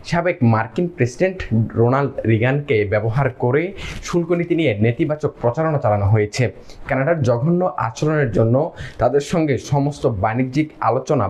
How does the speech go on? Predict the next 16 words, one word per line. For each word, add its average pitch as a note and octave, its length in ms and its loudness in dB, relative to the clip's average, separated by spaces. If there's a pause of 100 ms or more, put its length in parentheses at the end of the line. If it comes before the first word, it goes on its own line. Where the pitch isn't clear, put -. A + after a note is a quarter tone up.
বাতিল D#3 320 0
করা G#2 220 4
হলো। G#2+ 140 2 (480)
ট্রাম্প D#3+ 280 2 (220)
এর E3+ 80 2 (180)
আগে C3+ 180 0 (120)
কানাডার D#3 300 0 (100)
পণ্যে C#3+ 300 2 (120)
পঁয়ত্রিশ A#2+ 480 0
শতাংশ C#3+ 360 0 (420)
শুল্ক G3 360 -2
আরোপ G#2+ 220 0
করেছিলেন। G#2+ 400 2 (160)
এবার C3 180 4 (320)
নতুন D#3 220 0 (120)
ঘোষণার D3 340 0